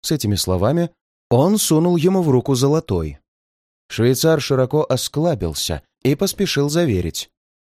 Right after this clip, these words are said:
«К вашим услугам, сударь. Только никому ни слова о том, что я тебя спрошу», — сказал сыщик серьёзно и твёрдо.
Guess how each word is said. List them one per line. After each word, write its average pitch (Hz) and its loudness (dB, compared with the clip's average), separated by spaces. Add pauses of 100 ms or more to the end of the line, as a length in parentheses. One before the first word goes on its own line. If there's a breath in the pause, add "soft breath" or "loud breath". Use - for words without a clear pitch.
«К 98 -6
вашим 110 0
услугам, 180 0
сударь. 78 -6 (720)
Только 123 0
никому 143 0
ни 170 2
слова 147 0
о 95 -2
том, 147 -2
что - -4
я 131 0
тебя 120 -4
спрошу», — 110 -4 (500)
сказал 92 -2
сыщик 135 -4
серьёзно 151 0
и 156 -4
твёрдо. 87 -2